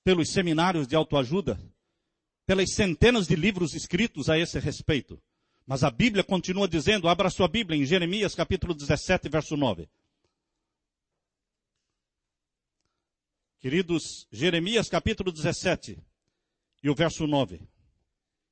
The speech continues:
Veja o que a palavra de Deus fala sobre a condição humana. Em vez de a Bíblia encher a bola do pecador, para que o pecador saia andando nas nuvens dizendo, "Ah, eu posso, eu sou o tal, eu sou o campeão."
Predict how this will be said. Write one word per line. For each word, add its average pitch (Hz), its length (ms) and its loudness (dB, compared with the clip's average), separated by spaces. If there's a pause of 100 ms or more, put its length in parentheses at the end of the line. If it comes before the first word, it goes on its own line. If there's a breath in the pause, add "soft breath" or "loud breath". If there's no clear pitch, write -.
(960)
Veja 180 320 6
o 196 60 2
que - 100 0
a 185 60 4
palavra 202 400 2
de 180 100 -2
Deus 185 260 0
fala 208 300 2
sobre 185 300 -2
a 170 40 -4
condição 180 540 -4
humana. 165 400 -2 (1500)
Em 175 180 0
vez 190 340 6
de 165 220 -4
a 170 80 6
Bíblia 180 400 2
encher 233 440 4
a 190 80 4
bola 214 340 8
do 170 120 0
pecador, 180 560 2 (1120)
para 156 140 -6
que - 80 -6
o 185 40 0
pecador 190 480 0
saia 208 360 2
andando 180 400 2
nas 147 200 0
nuvens 170 380 6
dizendo, 156 340 -2
"Ah, 135 80 2
eu 247 120 10
posso, - 460 0
eu 202 120 0
sou 208 260 -2
o - 40 -4
tal, 139 380 -2 (720)
eu 190 100 0
sou 208 200 6
o 202 40 0
campeão." 170 520 2